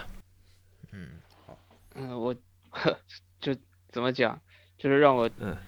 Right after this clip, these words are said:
Speaker 2: 就想起了在学校里听物理课的感觉，虽然每个字都听得懂，
Speaker 3: <laughs>
Speaker 2: 为什么加起来就是听不懂？
Speaker 1: 其实这部分内容呢，嗯，对着图看可能更直观一点儿。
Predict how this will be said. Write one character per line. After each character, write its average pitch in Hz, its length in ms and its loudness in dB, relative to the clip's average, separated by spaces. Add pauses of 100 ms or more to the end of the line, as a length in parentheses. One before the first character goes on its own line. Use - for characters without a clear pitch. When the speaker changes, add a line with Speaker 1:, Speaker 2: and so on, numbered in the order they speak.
Speaker 2:
就 143 100 0
想 131 280 -2
起 135 180 -2
了 117 380 0
在 135 180 2
学 127 180 -4
校 139 180 4
里 120 120 4
听 131 280 -2
物 139 100 0
理 117 120 -2
课 120 240 0
的 117 100 0
感 104 240 -8
觉， 101 160 -10
虽 - 220 4
然 170 180 10
每 117 160 4
个 123 80 2
字 135 200 -2
都 135 140 6
听 147 140 4
得 139 120 12
懂， 127 180 6
Speaker 3:
<laughs> 123 60 4
Speaker 2:
为 139 60 6
什 135 120 2
么 127 100 4
加 143 220 4
起 143 160 -2
来 117 160 2
就 139 160 2
是 - 180 -6
听 131 140 0
不 139 140 4
懂？ 135 200 2 (1000)
Speaker 1:
其 - 160 -6
实 190 120 0
这 302 180 4
部 196 160 6
分 160 180 10
内 185 140 12
容 139 200 8
呢， 139 160 6 (260)
嗯， 117 360 -4 (400)
对 240 100 8
着 147 120 8
图 156 180 0
看 180 180 6
可 127 120 -2
能 113 100 0
更 135 160 2
直 120 160 -2
观 147 200 8
一 151 40 4
点 113 140 0
儿。 120 180 0